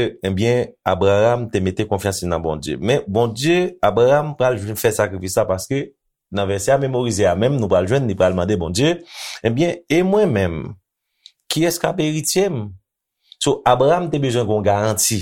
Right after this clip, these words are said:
il te bezwen genyen, eh bien, yon asirans. Men Bondye pou l te ba Abraham asirans sa, li te pèmèt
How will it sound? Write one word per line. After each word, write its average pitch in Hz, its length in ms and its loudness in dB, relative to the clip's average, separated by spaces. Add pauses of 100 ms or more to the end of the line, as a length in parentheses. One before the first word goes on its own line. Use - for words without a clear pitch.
(120)
il 107 100 -8
te 131 100 2
bezwen 120 300 2
genyen, 117 560 0
eh 113 80 -2
bien, 110 220 0
yon 107 80 4
asirans. 113 720 2 (420)
Men 113 240 2
Bondye 135 480 4
pou 160 160 -2
l 123 140 -4
te 139 100 0 (240)
ba 92 220 2 (160)
Abraham 123 400 0
asirans 101 480 -2
sa, 135 120 6 (520)
li 110 80 0 (100)
te 147 160 2
pèmèt 131 460 2